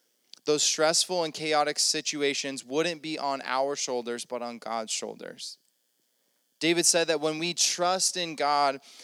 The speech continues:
as our shepherd, we can find contentment, that we can find provision, that we can find rest and restoration, that we can trust God in any seemingly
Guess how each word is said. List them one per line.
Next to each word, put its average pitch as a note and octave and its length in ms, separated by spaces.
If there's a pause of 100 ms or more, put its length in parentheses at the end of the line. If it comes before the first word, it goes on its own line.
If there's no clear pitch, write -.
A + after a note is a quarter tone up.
(160)
as D3 280
our C#3+ 100
shepherd, C#3+ 540
we D3 140
can D3+ 180
find C#3+ 360
contentment, B2+ 1000
that B2 120
we C#3 140
can D3+ 140
find C3+ 340
provision, C3+ 800 (180)
that B2+ 80
we C#3 80
can C#3+ 140
find A#2+ 440
rest C#3+ 600 (200)
and A#2+ 140
restoration, A2+ 880 (880)
that B2 160
we D#3 160
can D#3 200
trust E3 460
God C3+ 340
in B2+ 180
any D#3+ 420 (220)
seemingly D3 880